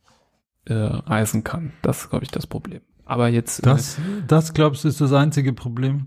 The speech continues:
Speaker 1: Ja, ich will
Speaker 2: dabei?
Speaker 1: mich jetzt hier nicht blamieren vor den Physikern, die hier zuhören,
Speaker 2: <laughs>
Speaker 1: aber ich meine, dass es was auch mit der Lichtgeschwindigkeit zu tun hat.
Speaker 2: Ja?
Speaker 1: Ja.
Speaker 2: Mhm.
Speaker 1: Ähm, aber das ist okay, ähm, das,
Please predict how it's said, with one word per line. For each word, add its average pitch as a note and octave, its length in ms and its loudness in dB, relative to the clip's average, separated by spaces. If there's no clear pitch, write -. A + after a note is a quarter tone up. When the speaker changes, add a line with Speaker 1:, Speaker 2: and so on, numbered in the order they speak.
Speaker 1:
Ja, C#3+ 320 4
ich F3 160 6
will D#3+ 80 4
Speaker 2:
dabei? G3+ 60 6
Speaker 1:
mich E3 100 2
jetzt - 140 2
hier F3 100 4
nicht F#3 220 2
blamieren D#3+ 580 6
vor D3 220 2
den D3 240 2
Physikern, D3+ 560 0
die B2+ 100 0
hier A#2+ 160 0
zuhören, B2 600 2
Speaker 2:
<laughs> - 0 -
Speaker 1:
aber B2+ 240 4
ich B2+ 100 0
meine, D3+ 300 4
dass D3 160 2
es C3+ 120 -2
was C3+ 200 2
auch A2+ 100 0
mit B2+ 140 2
der A#2+ 60 4
Lichtgeschwindigkeit B2 760 2
zu - 120 -6
tun A2+ 260 -2
hat. - 200 -10
Speaker 2:
Ja? F#2+ 240 4
Speaker 1:
Ja. - 220 -10
Speaker 2:
Mhm. E2 200 -2
Speaker 1:
Ähm, A#2 760 4
aber D#3 420 4
das D#3 240 -2
ist F3+ 160 -2
okay, F#3+ 380 2
ähm, D3 640 2
das, - 320 -6